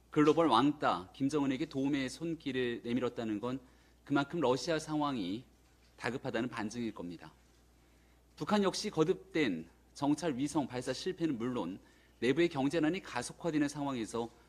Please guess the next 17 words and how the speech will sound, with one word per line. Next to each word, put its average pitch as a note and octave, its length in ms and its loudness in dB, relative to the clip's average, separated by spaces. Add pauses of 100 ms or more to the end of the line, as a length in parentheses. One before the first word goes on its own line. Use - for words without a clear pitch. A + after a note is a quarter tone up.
(120)
돌파구가 B2 500 -4
필요했을 - 480 -8
겁니다. E2+ 360 -14 (1300)
김정은은 G3 720 2 (200)
제국주의에 F#3+ 800 2
맞선 D#3 460 -2
러시아의 D#3+ 540 2
신성한 A3 640 -6
싸움을 F#3 460 -2
지지한다면서 A2 1160 -6 (460)
러시아의 D3 400 4
전쟁 D3+ 380 0
범죄를 D#3 540 0 (320)
신성한 F#3+ 640 -2
싸움으로 E3+ 720 2
둔갑시키며 C#3 960 0 (480)
북한이 D3+ 520 2